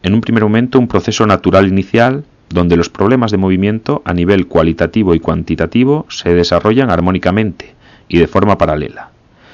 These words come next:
En este proceso no interviene la educación, por tratarse de un proceso de maduración. En segundo lugar, una fase de necesidad de coordinación neuromuscular. En ella se realizan tareas habituales que no exigen gran esfuerzo físico,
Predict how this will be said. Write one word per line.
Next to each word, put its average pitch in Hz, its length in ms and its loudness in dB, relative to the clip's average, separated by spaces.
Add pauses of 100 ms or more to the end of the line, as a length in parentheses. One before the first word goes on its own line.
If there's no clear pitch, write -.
(360)
En 135 120 2
este 156 220 -2
proceso 156 560 -2
no 104 160 -2
interviene 107 460 0
la 92 80 0
educación, 73 520 -6 (240)
por 82 160 -4
tratarse 90 480 0
de 98 60 2
un 95 80 0
proceso 107 460 -2
de 80 100 -2
maduración. - 580 -8 (1500)
En 104 120 -2
segundo 143 260 4
lugar, 139 360 6
una 120 180 2
fase 123 300 0
de 107 100 4
necesidad 95 540 0
de 107 160 0
coordinación 85 640 0
neuromuscular. 85 760 -2 (840)
En 104 100 0
ella 151 400 2
se - 200 -4
realizan 90 440 0
tareas 107 340 2
habituales 120 800 0
que 101 120 0
no 117 100 4
exigen 123 380 -2
gran 98 200 0
esfuerzo 95 380 -2
físico, - 520 -2